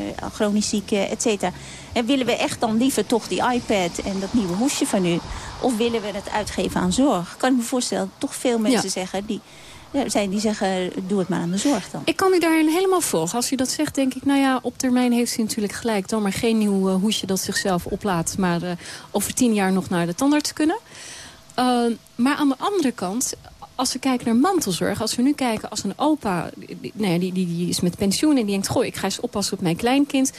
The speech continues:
Speaker 2: dan kan hij daar geld voor krijgen.
Speaker 1: Ja.
Speaker 2: Dus voor de gewone dingen, voor, voor elkaar zorgen, de gewone mantelzorg... er voor elkaar zijn, kunnen we geld ontvangen van de overheid.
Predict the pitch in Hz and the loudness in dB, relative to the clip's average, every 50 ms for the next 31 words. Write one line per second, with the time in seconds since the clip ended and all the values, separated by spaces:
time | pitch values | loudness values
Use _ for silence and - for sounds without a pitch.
0 | - - - - - - - 339 311 285 262 240 - - 330 285 254 - - - | -12 -20 -18 -14 -8 -2 0 2 2 4 2 0 0 0 0 0 0 -2 -6 -8
1 | - - - 120 117 160 - - - 185 - - - 202 196 - 277 - - - | -10 -10 -12 -10 -10 -10 -12 -12 -12 -14 -14 -8 -2 -2 -2 -2 -2 -4 -4 -2
2 | - 262 233 214 - - 214 202 220 269 330 392 370 311 226 175 - - 262 294 | 2 2 2 2 2 0 0 2 4 4 4 4 4 2 2 0 0 0 2 4
3 | 311 339 302 - - 196 185 - 196 - - 226 190 180 - - - - 170 - | 4 2 0 0 0 -2 -2 -2 -2 -4 -4 -2 -2 -2 -2 -4 -4 -4 -2 -2
4 | - 214 240 269 285 277 - 196 175 - - 196 240 262 233 202 190 202 220 226 | 0 2 2 2 2 0 -2 -6 -4 -2 0 0 2 2 0 0 0 -2 -2 -2
5 | - 226 202 202 202 196 196 202 196 - - - 190 180 - 214 190 180 - - | -4 -4 -2 -2 0 0 0 -2 -4 -8 -10 -8 -8 -4 -2 -2 -2 -2 -2 -2
6 | 160 170 - - 196 208 240 285 302 - - - - - - - - - - - | -2 0 2 2 2 2 4 2 0 -2 -4 -20 -20 -20 -20 -20 -20 -8 -2 0
7 | 370 370 311 214 165 175 185 220 - - - 294 285 - 220 196 170 - 170 165 | 2 2 2 2 0 -2 -4 -6 -6 -2 0 0 0 0 -2 -4 -4 -4 -4 -4
8 | 165 170 - 175 - - - 165 165 - - 185 180 180 160 160 - - - | -4 -4 -4 -6 -6 -4 -4 -4 -4 -4 -4 -4 -2 -2 -2 -2 -4 -6 -8